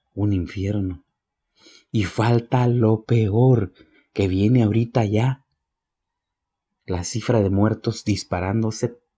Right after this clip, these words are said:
hasta el tope. Ay, mi gente, yo no sé, no sé dónde vamos a parar. Yo ya lo vengo diciendo desde hace rato también.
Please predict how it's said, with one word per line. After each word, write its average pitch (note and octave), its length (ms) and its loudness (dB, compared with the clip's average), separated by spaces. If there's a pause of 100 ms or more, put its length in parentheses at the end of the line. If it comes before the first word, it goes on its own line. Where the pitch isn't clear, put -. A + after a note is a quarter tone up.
(280)
hasta - 380 -6
el D#2+ 100 -12
tope. - 560 -10 (3000)
Ay, A2+ 240 -4
mi F2 140 -6
gente, F2 340 -10
yo G#2 320 -4 (1400)
no G2 220 -6
sé, F2+ 300 -14 (240)
no F#2+ 160 -8
sé A2 160 -8
dónde G#2 200 -2
vamos F#2 220 -8
a F#2 80 -14
parar. E2 380 -12
Yo G#2+ 160 0
ya G#2 100 0
lo G#2 140 -4
vengo G2+ 240 0
diciendo G2+ 340 -2
desde F#2 140 -2
hace F#2+ 180 -4
rato F#2 300 -6
también. D#2+ 500 -12